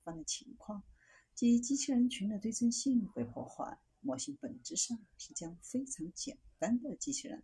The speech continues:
动作形式化，这些动作可以累积形成更复杂的机器人结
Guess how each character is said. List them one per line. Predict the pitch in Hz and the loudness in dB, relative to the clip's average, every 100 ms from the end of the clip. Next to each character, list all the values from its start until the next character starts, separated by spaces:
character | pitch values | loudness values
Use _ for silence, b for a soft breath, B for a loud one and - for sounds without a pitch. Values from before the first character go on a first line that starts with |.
| - | -8
动 | 147 151 | -6 -6
作 | 143 | -6
形 | - - | -6 -8
式 | - - | -8 -8
化， | - - - _ B B B | -8 -16 -16 _ B B B
这 | - | -8
些 | 160 190 | -4 -2
动 | 226 254 240 | 2 2 2
作 | - - - | -2 -10 -12
可 | - - | -10 -4
以 | |
累 | 269 - | -2 -4
积 | - 123 - | -4 -2 0
形 | - 269 | -2 -4
成 | - 110 | -2 -2
更 | - 226 269 | 0 2 2
复 | 254 - | 2 -2
杂 | - - | -4 -4
的 | 127 117 | -6 -6
机 | - 135 | -6 -4
器 | - | -4
人 | - | -6
结 | 135 | -12